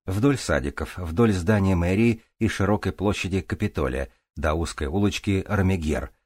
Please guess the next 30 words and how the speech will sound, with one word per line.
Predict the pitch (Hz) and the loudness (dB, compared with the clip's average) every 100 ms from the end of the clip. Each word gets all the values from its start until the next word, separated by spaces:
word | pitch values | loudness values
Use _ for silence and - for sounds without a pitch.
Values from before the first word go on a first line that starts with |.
| _ _ - | _ _ -4
обрамленной | 69 71 71 73 76 69 | -2 0 0 0 0 -2
витринами | 69 - 101 98 95 | -4 -2 2 4 4
и | 95 95 | 0 -2
балконами | 82 78 85 80 78 | -2 -2 -4 -2 -2
с | 76 - | -4 -6
коваными | 85 71 67 69 71 | -4 -2 -2 -2 -2
перилами. | 82 73 64 64 58 - _ _ _ _ _ _ | -2 -2 -4 -4 -8 -14 _ _ _ _ _ _
Самир | - 87 76 76 69 | -6 -2 0 0 -2
увидела, | 69 98 85 67 | 0 0 0 -4
как | - 73 90 | -6 -6 -2
он | 82 - | -2 -4
остановился | 80 - 78 76 87 85 82 | -8 -4 -2 -2 -2 -2 -2
на | 73 | -4
плитках | - 85 87 - - | -2 -4 -4 -6 -8
тротуара | - 76 71 92 101 87 _ _ | -8 -6 0 2 2 -2 _ _
возле | 95 101 92 | -2 0 2
низкой | 87 101 113 - 101 | 4 4 2 0 0
железной | 92 98 90 92 | 2 0 0 -2
решетки | 98 - 110 - - | -2 -2 -4 -4 -4
между | 76 76 78 | -4 -4 -6
парикмахерской | - 76 - 73 67 95 - 113 107 _ _ | -6 -6 -4 -4 -2 -6 -2 0 0 _ _
и | - | -6
табачным | 139 113 85 - 95 | -2 0 -2 -2 -2
ларьком | 87 82 - 69 60 | 0 -2 0 -2 -2
и | 71 | -6
вставил | 78 - 92 71 67 | -8 -4 -4 -2 -4
ключ | 104 110 - | 0 0 0
в | |
замочную | 82 90 71 - 85 82 | -2 0 -2 -4 -6 -6
скважину. | - 90 67 60 | -2 -2 -2 -6